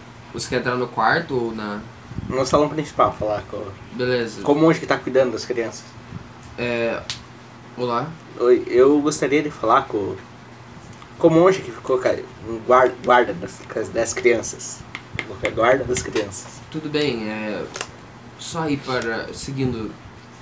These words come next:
Speaker 1: Bom, eu vou lhe mostrar o quarto. Ele pega, vai guiando vocês até o quarto. Tipo, chega numa, num corredor onde está o, onde está os quartos das crianças. "Bom,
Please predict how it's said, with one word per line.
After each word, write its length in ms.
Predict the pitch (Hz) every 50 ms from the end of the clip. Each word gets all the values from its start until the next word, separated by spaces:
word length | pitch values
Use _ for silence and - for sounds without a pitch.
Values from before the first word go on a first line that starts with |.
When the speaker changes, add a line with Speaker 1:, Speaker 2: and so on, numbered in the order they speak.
| - - -
Speaker 1:
Bom, 240 | 147 165 175 156
eu 60 | 135 135
vou 120 | 156 180
lhe 80 | 185 180
mostrar 400 | 156 143 135 - 151 127 113 107
o 40 |
quarto. 280 | 104 - 107 98 95 - - - - - - - - - - - - - - - - - - - - - - - - - - -
Ele 160 | 113 110 110
pega, 460 | - - 113 110 120 135 156 165 165 170 165 - - - - - - - 120 123
vai 200 | 135 120 120 117
guiando 400 | 113 - 131 135 135 135 147 165 160
vocês 540 | 156 123 - 143 135 143 156 175 170 - -
até 200 | - 131 127 139
o 60 | 139
quarto. 240 | - 131 110 - - - - - - - - - - - -
Tipo, 200 | - - - 127
chega 420 | - - 143 127 131 135 131 - - - - 120
numa, 540 | 117 127 127 123 123 123 120 120 117 117 104
num 160 | 104 123 123
corredor 580 | 127 131 131 131 - - 123 135 160 165 160 - - - - - - - - - - - - - - - - - - -
onde 220 | 101 110 117 117 -
está 380 | - - - 131 120 120 123
o, 360 | 123 127 131 135 135 135 139 143 - - - - - - - - - - - - - - -
onde 220 | 107 117 117 117
está 840 | 117 - - 123 113 113 117 120 120 123 123 120 117 113 113 110 110 120 123 - - - - -
os 140 | - 123 - -
quartos 280 | - 117 113 117 -
das 160 | 123 123 123
crianças. 520 | - - 139 139 127 - - - - - - - - -
"Bom, 360 | 127 143 147 139 120 107